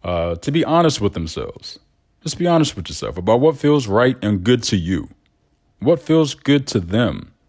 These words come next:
you know? And start to learn how to trust yourself and your inner voice or your gut. If this type of situation does not feel right, believe in that. Don't settle for crumbs.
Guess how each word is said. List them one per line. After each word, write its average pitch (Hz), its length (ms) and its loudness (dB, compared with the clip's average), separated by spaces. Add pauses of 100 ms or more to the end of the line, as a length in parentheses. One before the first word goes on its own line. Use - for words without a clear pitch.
(1200)
you 80 100 -8
know? 92 280 -6 (760)
And 107 100 -6
start 147 320 2
to 147 80 2
learn 139 300 4
how 127 160 2
to 123 80 4
trust - 540 -2
yourself - 600 -6 (2000)
and 110 120 2
your 113 120 0
inner 135 240 -2
voice 143 340 -4
or 110 40 -6
your 101 140 -4
gut. 92 480 0 (1800)
If 117 160 -2
this 175 160 2
type 175 280 0
of 160 60 -2
situation 135 720 2
does 131 220 2
not 131 200 2
feel 131 320 2
right, 60 240 -6 (380)
believe 127 360 2
in 71 80 -6
that. - 200 -10 (580)
Don't 151 140 4
settle 190 220 4
for 170 120 -2
crumbs. 175 680 0